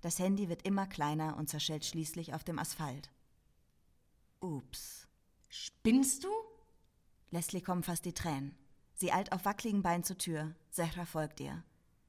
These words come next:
Speaker 1: „Ist doch nur ein Handy. Die Versicherung zahlt dir ein neues.“
Speaker 2: „Das ist nicht nur ein Handy, das ist mein Leben.“
Speaker 1: Zehra hält sie am Arm fest. „Dein Leben ist da drin.“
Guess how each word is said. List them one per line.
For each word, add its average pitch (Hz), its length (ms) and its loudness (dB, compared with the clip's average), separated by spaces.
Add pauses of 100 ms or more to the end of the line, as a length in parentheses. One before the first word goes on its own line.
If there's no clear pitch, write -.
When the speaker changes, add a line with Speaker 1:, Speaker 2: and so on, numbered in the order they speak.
(160)
Speaker 1:
„Ist 240 160 6
doch 285 100 4
nur 294 120 10
ein 262 60 12
Handy. 208 460 8 (240)
Die 247 120 0
Versicherung 254 460 4
zahlt 220 220 4
dir 220 80 6
ein 196 60 6
neues.“ 180 540 4
Speaker 2:
„Das 208 320 0
ist 302 200 6
nicht 269 220 8
nur 220 160 8
ein 202 100 6
Handy, 214 380 6
das 208 180 4
ist - 200 0
mein 220 180 8
Leben.“ 196 600 4 (380)
Speaker 1:
Zehra 190 280 2
hält 190 220 2
sie 180 120 0
am 170 100 0
Arm 170 180 4
fest. - 400 -12 (520)
„Dein 247 260 8
Leben 254 300 6
ist - 340 4
da 240 220 6
drin.“ 226 600 6